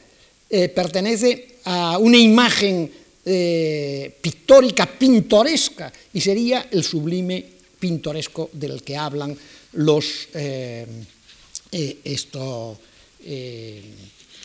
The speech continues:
de la que hablan los, eh, mm, tratadistas de la época.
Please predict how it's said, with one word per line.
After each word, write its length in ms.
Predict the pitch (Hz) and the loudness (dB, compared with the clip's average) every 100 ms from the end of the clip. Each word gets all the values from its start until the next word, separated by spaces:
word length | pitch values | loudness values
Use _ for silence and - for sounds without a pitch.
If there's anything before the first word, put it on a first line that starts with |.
| - _ _ | -20 _ _
de 240 | 254 160 151 | -14 -8 -8
la 120 | 139 | -8
que 120 | 165 | -6
hablan 380 | 170 175 175 175 | -4 -2 -4 -6
los, 360 | 165 139 156 160 - - - | -4 0 2 0 -2 -8 -8
eh, 360 | 170 151 143 135 123 120 - - _ - - - - - - - - - - - - | -8 -6 -6 -8 -12 -14 -18 -20 _ -20 -20 -18 -16 -16 -16 -20 -20 -20 -20 -20 -18
mm, 260 | 147 135 135 135 - 127 - - - - - _ _ _ _ - - - | -16 -16 -18 -18 -18 -18 -20 -20 -20 -20 -20 _ _ _ _ -16 -14 -12
tratadistas 880 | - 156 143 156 - - 151 - - - | -6 -4 -2 -2 -2 -4 -6 -6 -8 -14
de 320 | 156 123 170 156 | -12 -8 -8 -8
la 300 | 135 107 110 | -12 -12 -14
época. 340 | - - - | -18 -20 -20